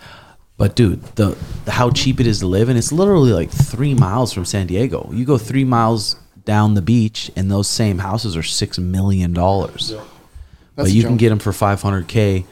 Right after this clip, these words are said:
Speaker 1: there in Tijuana. So that place, if I had to live somewhere, I would fucking probably, uh, live in Tijuana for sure. Um, so that was cool.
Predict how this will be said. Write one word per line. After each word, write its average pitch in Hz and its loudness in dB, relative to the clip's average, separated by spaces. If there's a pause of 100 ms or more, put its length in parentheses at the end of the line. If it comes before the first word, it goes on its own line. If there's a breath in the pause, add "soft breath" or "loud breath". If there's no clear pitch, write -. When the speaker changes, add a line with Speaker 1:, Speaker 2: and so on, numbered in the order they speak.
(140 soft breath)
Speaker 1:
there 92 -2
in 90 -2
Tijuana. 87 -2
So 78 -4 (260 soft breath)
that 120 -2
place, 127 0 (100)
if - -20
I 113 0
had 120 2
to 120 0
live 117 2
somewhere, 107 2
I 82 2
would 90 0
fucking 85 -2
probably, 85 -2 (160)
uh, 64 -6 (720)
live 82 -4
in 80 -4
Tijuana 76 -4
for 73 -6
sure. - -6 (880 loud breath)
Um, - -4 (600)
so - -4 (160)
that 101 0
was - -4
cool. - -6